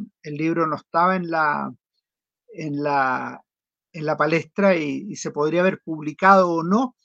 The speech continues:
Eh, de lo contrario, me hubiera servido a mí como, como parte de mi investigación,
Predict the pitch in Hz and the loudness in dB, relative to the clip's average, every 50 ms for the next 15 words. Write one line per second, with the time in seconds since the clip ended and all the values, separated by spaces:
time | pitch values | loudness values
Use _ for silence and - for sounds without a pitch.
0 | _ _ _ _ _ _ - 156 156 151 147 143 135 127 123 123 135 - - _ | _ _ _ _ _ _ -6 -2 0 2 2 4 2 2 0 -2 -4 -8 -12 _
1 | _ 156 170 156 156 - 156 147 127 - 175 185 185 185 190 170 165 170 175 175 | _ -4 -2 -2 0 0 0 -2 -2 -2 0 2 2 2 0 0 -2 -2 -2 -2
2 | 170 - - 151 143 156 170 175 170 160 156 160 175 175 175 - 170 160 156 156 | -4 -6 -6 -8 -6 -4 -4 -2 0 -2 -2 -2 -4 -8 -8 -8 -10 -8 -6 -4
3 | 147 143 139 135 - 220 - _ _ _ _ _ _ _ _ _ _ _ - 143 | -4 -4 -4 -6 -8 -10 -14 _ _ _ _ _ _ _ _ _ _ _ -10 -10
4 | 151 135 - 165 160 151 - - 156 151 151 156 151 147 156 151 - _ 175 165 | -8 0 0 0 0 0 -2 -6 -6 -4 -4 -6 -6 -6 -6 -8 -6 _ -4 -4
5 | 190 185 - - 233 226 233 220 | -4 -4 -4 -4 -2 -2 -2 -2